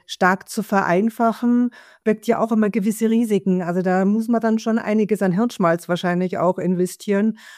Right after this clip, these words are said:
damit das dann, äh, richtig gut, äh, funktioniert. Also angenommen, ich, das ist, diese Message ist jetzt bei mir angekommen als B two B Unternehmen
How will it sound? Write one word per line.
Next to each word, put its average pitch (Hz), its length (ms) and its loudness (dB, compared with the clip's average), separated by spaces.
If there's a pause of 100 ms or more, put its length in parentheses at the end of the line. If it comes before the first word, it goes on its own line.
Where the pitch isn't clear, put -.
(160)
damit 196 260 2
das 202 140 -4
dann, 196 200 2
äh, 196 320 0 (280)
richtig 214 480 -4 (260)
gut, 220 320 -2
äh, - 220 -4
funktioniert. 208 840 2
Also 185 160 2
angenommen, 262 560 0
ich, 220 200 -4
das 214 160 0
ist, - 240 -10
diese 233 180 0
Message 226 340 2
ist 240 120 -8
jetzt 247 180 -4
bei 214 100 2
mir 214 240 0
angekommen 285 600 0
als 214 320 0
B 240 140 -4
two 233 140 -6
B 226 200 -2
Unternehmen 240 880 0